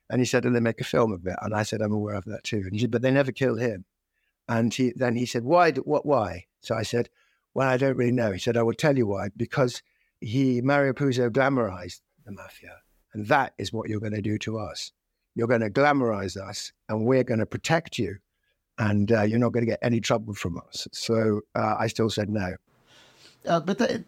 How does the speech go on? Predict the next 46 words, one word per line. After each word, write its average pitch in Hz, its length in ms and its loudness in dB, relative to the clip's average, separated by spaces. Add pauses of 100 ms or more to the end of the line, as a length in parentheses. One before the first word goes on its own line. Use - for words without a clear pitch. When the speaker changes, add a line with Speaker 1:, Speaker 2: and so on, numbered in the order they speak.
(180)
Speaker 2:
I 170 60 0
mean, 170 160 2
the 165 80 0
mafia 170 340 4
did 311 280 2
absolutely 123 540 2
love 160 360 2
Puzo, 95 340 2
didn't 135 220 -2
they? 98 160 0
Speaker 1:
They 160 180 4
did. 214 260 6
Speaker 2:
I 120 40 4
mean, - 20 4
Speaker 1:
I 233 40 2
think 185 140 2
they, 170 140 6
they 175 220 4
did. 196 180 4
And 185 100 6
I'm 190 120 6
sure 226 260 6
Cow-, 196 240 2
I 165 80 -2
don't, 185 140 4
Speaker 2:
famously. 180 560 2
Speaker 1:
I 165 100 4
don't 202 240 4
know 185 140 6
the 165 100 -2
great 151 260 4
cowboy 139 420 4
novelists, 123 500 2
I'm 120 160 0
afraid, 117 280 2
but 127 100 0
I 127 40 4
bet 147 220 2
that 143 240 2
the 127 100 -4
cowboys 120 500 0
loved 107 280 -6
them. 101 180 -18 (500)
And, 156 200 2
you 175 100 6
know, 131 280 4